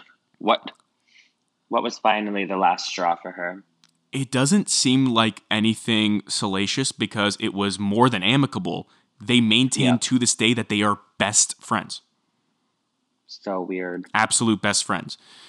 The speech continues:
Speaker 2: In fact, in April two thousand two, Elizabeth Hurley had her first and only son, Damien Charles,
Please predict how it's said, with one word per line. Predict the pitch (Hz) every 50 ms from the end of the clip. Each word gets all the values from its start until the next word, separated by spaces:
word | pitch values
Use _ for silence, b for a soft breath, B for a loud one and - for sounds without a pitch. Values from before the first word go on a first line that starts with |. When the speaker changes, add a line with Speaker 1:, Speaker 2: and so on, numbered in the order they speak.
| B B B B B B B B _ -
Speaker 2:
In | 123 117
fact, | - - - 120 113 -
in | 120 117 113
April | 117 120 120 - 127
two | - - 123
thousand | 120 110 110 104 104
two, | 92 - 104 98 104 120 127 _ _ _ _ _ _ _ _ _ _ _ _ _ _ _ _ - - _ -
Elizabeth | - 117 110 107 98 110 104 -
Hurley | - 104 104 107 110
had | 98 - 107 104
her | 104 98
first | - - 107 104 - -
and | 107
only | 92 101 101 101 95
son, | - - 104 95 101 104
Damien | 101 104 98 98 101 95
Charles, | 92 - - 95 92 98 107 117 120 -